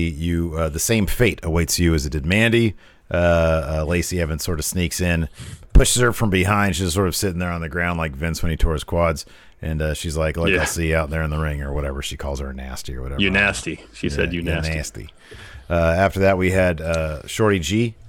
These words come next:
Speaker 1: and Cesaro Nakamura backstage. Uh, Gable's pissed off that he got tossed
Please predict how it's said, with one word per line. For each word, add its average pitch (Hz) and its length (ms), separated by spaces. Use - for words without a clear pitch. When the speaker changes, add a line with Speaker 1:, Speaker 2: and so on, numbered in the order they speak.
Speaker 1:
and 82 380
Cesaro 98 460
Nakamura 92 560
backstage. 143 760
Uh, 87 260
Gable's 87 320
pissed - 340
off 90 160
that 85 100
he 90 80
got 85 260
tossed 101 400